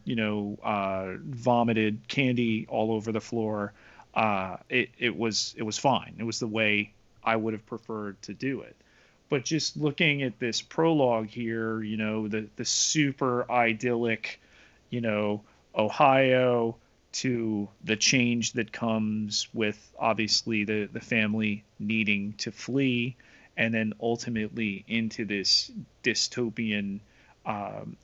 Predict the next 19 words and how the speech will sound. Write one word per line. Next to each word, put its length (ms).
opening 540
credit 420
scene. 500
But, 240
you 140
know, 220
the, 180
the 100
thing 420
that, 200
that 200
struck 500
me, 260
and 120
a-, 160
again, 680
talking 380
about 380
the, 260